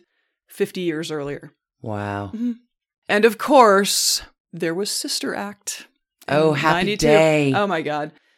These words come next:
Speaker 1: Uh, this was not the only film she was in in ninety-two, which kind of gets us up to date for today's trashy breakup.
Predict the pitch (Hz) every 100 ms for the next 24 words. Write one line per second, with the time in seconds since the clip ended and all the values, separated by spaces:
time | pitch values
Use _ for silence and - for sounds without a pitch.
0 | _ _ _ _ 220 226 240 269 285 262
1 | 269 254 262 247 262 247 254 240 302 285
2 | 196 196 214 214 202 202 202 - 277 269
3 | 226 208 202 - - 214 226 220 175 190
4 | - 190 - 175 - 160 156 - - 170
5 | 165 170 151 147 151 - - - - -
6 | _ 208 202 -